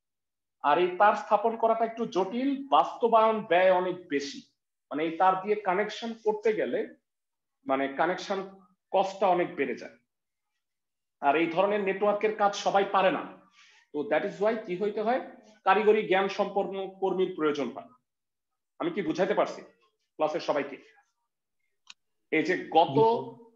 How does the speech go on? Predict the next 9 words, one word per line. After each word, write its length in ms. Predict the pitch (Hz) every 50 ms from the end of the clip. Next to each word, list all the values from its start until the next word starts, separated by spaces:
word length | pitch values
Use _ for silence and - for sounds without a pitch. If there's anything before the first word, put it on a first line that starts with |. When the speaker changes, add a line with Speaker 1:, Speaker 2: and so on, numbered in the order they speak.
| _ _
Speaker 1:
পনেরো 340 | - 214 220 226 240 254 262 247
মিনিটের 440 | 240 233 233 233 240 240 254 240 - -
আলোচনার 560 | - 175 185 214 214 208 - 214 208 190 139 - - - - -
একটা 280 | 151 151 - - 196 170 135 - - -
gist 280 | 208 233 233 - - - -
আছে 200 | 151 - - 156 127
এখানে। 320 | 117 - - 120 101 98 - - - _ _ _ _ _ _ _ _ _ _ _ _ _ _ _ _ _ _ _ _ _ _ _ _ _ _ _ _ _ _ _ _ _ _ _ -
তুমি 160 | 180 202 220 220 156 - 170
যদি 200 | 190 185 208